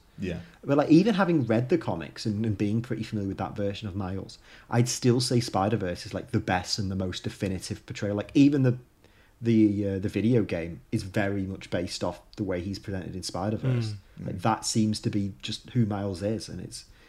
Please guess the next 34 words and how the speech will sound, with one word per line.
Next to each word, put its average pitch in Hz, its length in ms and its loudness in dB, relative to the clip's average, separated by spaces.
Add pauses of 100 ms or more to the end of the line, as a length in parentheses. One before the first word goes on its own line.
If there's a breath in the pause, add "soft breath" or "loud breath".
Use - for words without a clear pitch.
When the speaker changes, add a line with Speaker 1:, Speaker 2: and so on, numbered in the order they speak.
(180 soft breath)
Speaker 1:
Yeah. 98 80 -8
Speaker 2:
it's 98 140 -8
a, - 140 -2
it's 127 100 2
a 123 40 4
beautiful 110 320 2
character 104 440 0
and 98 60 -2
it's 92 120 -6
a - 40 -6
beautiful 104 300 -4
movie. 92 400 -6 (140)
I, 101 40 0
Speaker 1:
Yeah, 80 160 -2
Speaker 2:
I - 60 -10
Speaker 1:
I - 20 -6 (140)
Speaker 2:
love 90 140 -8
Speaker 1:
c-, 95 80 -8
Speaker 2:
it - 20 -6
a 87 40 -6
Speaker 1:
I 101 40 -2
th-, 95 100 -4
Speaker 2:
lot. 92 180 -4
Speaker 1:
I - 40 -4
think 110 200 -4
Speaker 2:
And 110 100 4
yet - 60 4
Speaker 1:
I - 40 -4
Speaker 2:
it's - 140 -2
only 208 100 2
my 208 80 2
number 202 180 2
Speaker 1:
care 226 200 0
Speaker 2:
two. 208 80 0